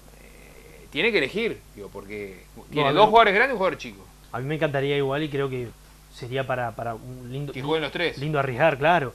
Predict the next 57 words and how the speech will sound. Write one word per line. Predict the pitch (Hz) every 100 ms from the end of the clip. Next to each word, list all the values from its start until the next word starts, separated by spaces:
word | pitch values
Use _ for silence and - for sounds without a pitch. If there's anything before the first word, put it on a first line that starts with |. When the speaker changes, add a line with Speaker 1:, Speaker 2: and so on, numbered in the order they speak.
| -
Speaker 1:
Ah. | - 135 214
Speaker 2:
Capaz | 220 156
que, | 165 147 127 - - - -
eh, | 120
Martínez | 127 135 127 165 165 143 - -
pivoteando | 147 135 131 165 185
para | 160 147
que, | 131
para | 139 135
liberarle | 135 147 160
pelota | 139 156
a | 139
los |
dos, | 131 185 - - - -
a | - 107 107
Miranda | 131 151 151
y | 139
a | 131
Viñone. | 135 190 165 131 - - -
Ahí | - 135
tenés | 147 160 -
otra, | 175 160 135 135 -
otra | 147 147 151
Speaker 1:
Y |
yo | 139
creo | 135
Speaker 2:
alternativa | 160 151 160 165
Speaker 1:
que |
Speaker 2:
más. | 196 -
Speaker 1:
este | - 320 180
es | 131
el | 101
partido | 107 104 104
que | 95
lo |
tiene | 95 92
que | 90
hacer. | 87 170
Speaker 2:
Y | 170 147
yo | 220
creo | 202
que | -
sí, | 156 139
¿no? | 135 151 - - - - - -
Es | 147
que | 180
para | 185
Bella-, | 208 240 202
a | 214
ver, | 208
no | 196 233
es | 254
la | 233
última | 247 190 170
para | 170
Bellavista | 156 160 156
esta, | 135 -